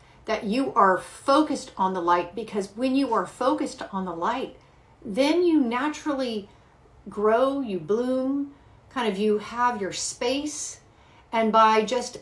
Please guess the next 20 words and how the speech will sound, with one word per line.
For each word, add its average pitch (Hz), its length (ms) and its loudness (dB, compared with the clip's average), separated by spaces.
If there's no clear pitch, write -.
occupying 220 960 2
and 202 140 -4
having 240 420 -2
your 190 160 0
space, 196 540 -2
kind 226 200 -4
of 196 140 -8
like 190 240 0
you 233 160 -2
are 240 120 2
the 214 120 0
lantern 185 680 -4
in 196 260 -4
this 202 220 -6
time 220 500 -6
of 220 140 0
a 214 40 0
lot 214 240 2
of 196 100 -4
darkness. - 640 -4